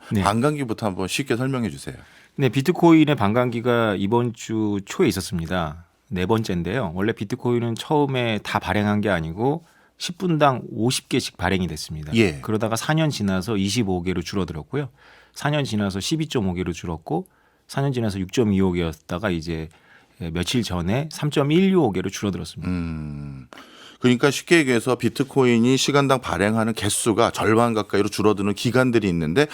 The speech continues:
Speaker 2: 그걸 반감기라고 보는 거군요.
Speaker 1: 네.
Speaker 2: 그러면 간단한 경제 원리로 공급이 줄어드니까 그래서 가격이 오를 것을 기대한다, 이렇게 다들 예상하는 겁니까?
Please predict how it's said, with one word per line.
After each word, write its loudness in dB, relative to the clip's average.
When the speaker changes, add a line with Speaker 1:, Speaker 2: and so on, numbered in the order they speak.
Speaker 2:
그걸 4
반감기라고 2
보는 2
거군요. 0
Speaker 1:
네. 2
Speaker 2:
그러면 2
간단한 2
경제 2
원리로 6
공급이 4
줄어드니까 2
그래서 0
가격이 0
오를 4
것을 0
기대한다, 0
이렇게 4
다들 0
예상하는 0
겁니까? -6